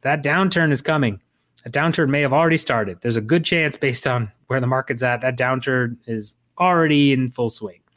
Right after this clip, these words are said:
And when it does, and discretionary spending drops, that's when relationships are tested. That's when products and services are tested in the market. It's when it gets a little bit harder.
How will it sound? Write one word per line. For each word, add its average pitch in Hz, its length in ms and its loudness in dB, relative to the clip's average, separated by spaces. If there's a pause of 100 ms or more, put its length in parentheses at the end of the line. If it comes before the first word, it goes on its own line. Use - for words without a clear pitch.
(1400)
And 139 140 0
when 147 140 2
it 185 100 0
does, 160 500 2 (360)
and 127 100 -4
discretionary 165 640 0
spending 190 400 2
drops, 113 400 -2 (420)
that's 147 420 0
when 139 380 0 (180)
relationships 185 640 0
are 185 60 0
tested. 180 440 0
That's 123 280 -2
when 110 180 -4
products 202 480 0
and 127 140 -4
services 196 460 0
are 170 80 0
tested 175 340 -2
in 170 80 0
the 165 80 0
market. 160 460 0 (400)
It's - 100 -10
when 160 120 2
it 147 40 2
gets 147 240 0
a 156 60 2
little 139 160 4
bit 131 100 -2
harder. 110 380 -6